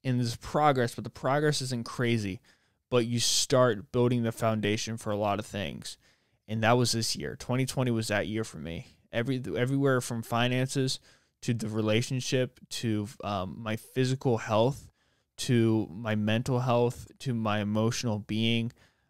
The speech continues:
um, s-, to, to the way that I view the world. You know, I'm such a happier person now than I ever was. Like, twenty nineteen, twenty eighteen, twenty seventeen, I was just angry. I don't know what I was angry about. I don't think I was confident as a person. I don't think the things I believed is what I actually believed. I think I just believed the things I was told to believe.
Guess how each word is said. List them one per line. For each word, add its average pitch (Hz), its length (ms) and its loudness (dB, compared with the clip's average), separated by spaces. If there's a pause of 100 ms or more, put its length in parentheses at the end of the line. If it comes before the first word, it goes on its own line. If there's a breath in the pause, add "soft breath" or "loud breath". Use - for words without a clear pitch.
(140 soft breath)
um, 101 560 -2 (880)
s-, - 320 -6 (540)
to, - 240 -14 (100)
to 135 180 2
the 131 180 4
way 120 260 6
that 135 180 6
I 120 80 4
view 120 220 0
the 120 80 4
world. 113 480 0
You 117 80 0
know, 110 120 0
I'm 117 120 -2
such - 180 -6
a 131 40 -4
happier 113 380 -6
person 113 360 -4
now 104 200 -2
than 104 140 -4
I 98 280 -2
ever 120 220 -4
was. 110 300 2
Like, - 140 -6
twenty 123 260 0
nineteen, 120 440 2
twenty 117 280 -2
eighteen, 117 280 -2
twenty 120 240 -4
seventeen, 117 440 -4 (560 soft breath)
I - 40 -12
was 131 120 2
just 139 180 2
angry. 120 340 2
I 113 40 4
don't 117 160 2
know 117 60 2
what 117 100 4
I 110 40 4
was 110 140 -2
angry 110 300 -2
about. 98 460 0
I 101 60 -4
don't 107 200 -2
think 110 120 -2
I 98 40 -2
was - 120 -8
confident 107 600 -6
as 107 100 -4
a 101 60 -12
person. 147 480 0
I 110 80 -2
don't 110 260 -2
think 117 240 -4
the 110 80 -10
things 120 240 0
I 107 80 2
believed 107 380 -2
is 107 120 -4
what 101 140 -2
I - 100 -2
actually - 400 -4
believed. 123 340 2
I - 20 -2
think 113 180 -4
I 107 40 0
just 113 200 -8
believed 110 260 -2
the - 40 -12
things 113 200 -2
I 95 60 -2
was - 140 -6
told 110 220 -2
to 117 40 -2
believe. 120 400 0